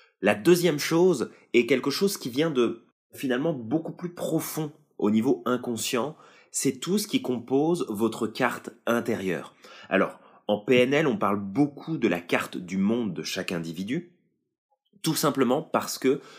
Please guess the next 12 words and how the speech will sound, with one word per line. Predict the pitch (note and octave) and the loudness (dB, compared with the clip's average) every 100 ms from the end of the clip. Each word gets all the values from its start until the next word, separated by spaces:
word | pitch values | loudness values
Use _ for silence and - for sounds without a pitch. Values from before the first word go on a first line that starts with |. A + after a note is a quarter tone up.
| - | -4
nous | C3 E3 | 0 2
avons | E3 D3+ | 2 -2
tous | - G#3 - - | 0 0 0 -2
une | B2 - | -2 0
carte | D#3+ - - | -2 -2 -6
de | G2 | -6
perception | G#2+ - D3+ - C3 - C#3 B2 | -4 -2 -2 0 -4 -4 -4 -2
du | G#2+ | -2
monde | G2+ A#2 D3 - - - | -2 -2 -4 -8 -12 -20
qui | - G#2 | -6 -2
nous | A#2 F#3+ | 2 2
entoure | C#3+ G#2+ F#2+ F2+ E3 | 0 -4 -4 -6 -6